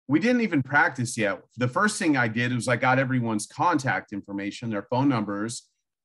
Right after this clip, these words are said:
So I introduced myself, and, uh,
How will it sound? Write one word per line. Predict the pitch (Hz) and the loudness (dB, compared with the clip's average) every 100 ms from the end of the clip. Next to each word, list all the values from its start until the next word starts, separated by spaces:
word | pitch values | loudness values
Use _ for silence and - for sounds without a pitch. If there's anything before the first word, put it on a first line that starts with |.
| _ _ _ _ | _ _ _ _
So | - 135 131 | -6 2 6
I | 131 | 6
introduced | 135 143 135 135 131 | 4 4 4 2 2
myself, | 127 120 131 120 117 117 113 113 - | -2 0 2 4 6 8 6 2 -4
and, | 104 92 92 - - | -4 -4 -6 -8 -4
uh, | 107 104 98 98 | -2 0 0 -2